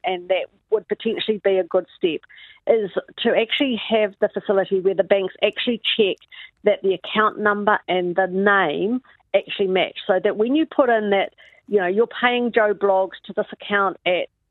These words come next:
Bank A, that Bank A actually says, "Yes, this account belongs to Bla-, Joe Bloggs," and it's not actually an account in the name of John Smith, so that you can, you can see that the money's going to who you think it's going to. So that's one thing that could potentially be brought in.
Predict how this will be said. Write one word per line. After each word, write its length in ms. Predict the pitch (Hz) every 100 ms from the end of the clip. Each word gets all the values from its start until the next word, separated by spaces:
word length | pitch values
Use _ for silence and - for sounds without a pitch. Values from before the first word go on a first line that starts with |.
| _ 180 -
Bank 260 | 185 185 -
A, 460 | 196 160 - 240 269 _ _ - _ -
that 320 | 208 - 190
Bank 220 | 233 214
A 220 | 214 208 202
actually 260 | - 208
says, 180 | - 202
"Yes, 200 | 214 226 -
this 100 | 202 214
account 340 | - 196 175
belongs 320 | 196 185 185 -
to 60 |
Bla-, 200 | 185 185 - 180 -
Joe 140 | 185
Bloggs," 420 | 180 220 190 131 - -
and 140 | 196
it's 180 | 185 156
not 220 | 220 220 196
actually 280 | - 202
an 60 | 180
account 480 | 175 - 190 180 -
in 100 | 180
the 80 | 180
name 300 | 180 175 170
of 220 | 170 165
John 280 | 202 180 170 -
Smith, 280 | 220 156 - _ _ - - -
so 60 | 202
that 80 | 196
you 120 | 220
can, 260 | 214 208 -
you 160 | 226
can 220 | 208 208 170 - - 262
see 160 | 247
that 120 | 196 190
the 80 |
money's 300 | 185 196 196
going 300 | 160 202 190 180
to 100 | 165
who 60 | 196
you 200 | 170 175
think 160 | 185 165
it's 120 | -
going 280 | - 170 156
to. 140 | - -
So 60 | 202
that's 180 | 247 190 220
one 240 | 226 220
thing 260 | - 202 190 - - -
that 200 | 208 -
could 180 | - -
potentially 500 | 180 196 190 - 175
be 120 | 175
brought 260 | 180 175 -
in. 180 | 156